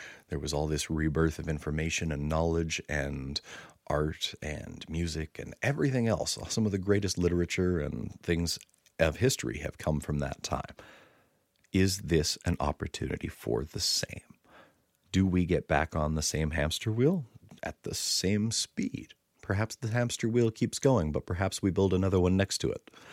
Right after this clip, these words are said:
Um, perhaps during this time we've seen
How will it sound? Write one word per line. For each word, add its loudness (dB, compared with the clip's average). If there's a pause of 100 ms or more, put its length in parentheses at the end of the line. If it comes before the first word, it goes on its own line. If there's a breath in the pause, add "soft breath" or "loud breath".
(400 loud breath)
Um, -2 (560)
perhaps 0
during 2
this 0
time 2
we've 2
seen 2